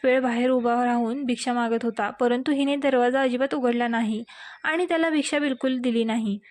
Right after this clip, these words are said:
बाबा, तुम्हाला ही गोष्ट माहीतच असेल की जी स्त्री भिकाऱ्याला भीक देत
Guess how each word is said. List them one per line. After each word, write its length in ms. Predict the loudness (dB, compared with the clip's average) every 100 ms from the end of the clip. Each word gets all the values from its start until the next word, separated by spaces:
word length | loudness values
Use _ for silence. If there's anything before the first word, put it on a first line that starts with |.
| -20 -20 _ -6
बाबा, 380 | -2 0 -2 -4 -8 -4
तुम्हाला 360 | 0 2 2
ही 240 | 0 0 0
गोष्ट 360 | 0 -2 0
माहीतच 540 | -2 0 -2 0 -2 0
असेल 340 | -2 0 -2 -4 -16 -10 -2
की 120 | 0
जी 220 | 2 2
स्त्री 260 | 0 0 0
भिकाऱ्याला 500 | 0 2 2 2 2
भीक 280 | 0 0
देत 140 | -2